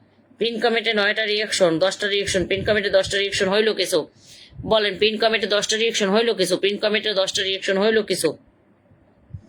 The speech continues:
এই যে সবাই পিন পাইয়ে চলে গেছে। দেখেন, এত, এত, এত ফুল দিলাম, এত ফুল দিলাম, কি করব বলেন? এত ফুল দিলাম,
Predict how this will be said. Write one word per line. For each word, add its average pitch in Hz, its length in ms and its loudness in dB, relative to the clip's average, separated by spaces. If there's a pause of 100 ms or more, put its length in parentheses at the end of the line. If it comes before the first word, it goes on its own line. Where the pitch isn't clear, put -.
(420)
এই 233 240 -2
যে 240 180 2
সবাই 233 420 2
পিন 247 240 2
পাইয়ে 247 280 0
চলে 226 220 2
গেছে। 226 200 0
দেখেন, 220 320 0 (120)
এত, 214 120 -2 (240)
এত, 240 120 0 (220)
এত 226 120 -2 (160)
ফুল 247 220 2
দিলাম, 208 300 2 (720)
এত - 140 -2 (220)
ফুল 262 320 6 (100)
দিলাম, 233 300 4 (120)
কি 254 100 2
করব 240 280 4 (140)
বলেন? 190 200 2 (120)
এত 214 100 -2 (160)
ফুল 240 260 4
দিলাম, 240 240 2